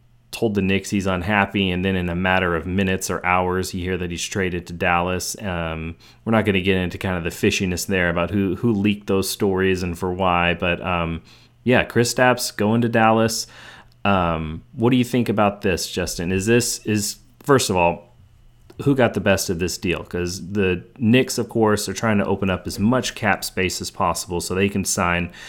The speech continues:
big name free agents. Um, so they're trying to just clear the bo-, excuse me, clear the books, get some draft picks. Dallas thinks that Kristaps is a guy that they can build around, um, a franchise player. Um, what are your thoughts on that move?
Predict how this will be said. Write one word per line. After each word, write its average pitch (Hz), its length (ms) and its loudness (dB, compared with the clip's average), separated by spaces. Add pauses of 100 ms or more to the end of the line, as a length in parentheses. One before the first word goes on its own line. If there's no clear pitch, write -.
(340)
big 104 180 6
name 92 240 4
free 90 260 2
agents. 82 580 0
Um, 80 360 -2
so - 100 -8
they're 113 220 4
trying 107 260 2
to 92 80 -2
just 92 220 -2
clear 95 280 4
the 92 100 2
bo-, 90 200 -10 (400)
excuse 104 380 2
me, 82 100 -2
clear 120 240 4
the 117 80 4
books, 95 300 2
get 101 180 2
some 98 140 -4
draft 85 360 -2
picks. 85 360 -2 (400)
Dallas 110 380 6
thinks 104 280 2
that - 140 -6
Kristaps 98 600 2
is 90 120 -6
a 92 60 -6
guy 90 260 2
that 85 160 -8
they 95 120 0
can 90 220 -4
build 90 240 0
around, 85 580 -2
um, 82 360 -2
a 73 60 -8
franchise 92 580 -2
player. 82 580 -4
Um, 82 640 -6
what 104 140 0
are 107 40 2
your 98 100 2
thoughts 87 300 -2
on 85 100 -4
that 85 160 -4
move? 80 340 -10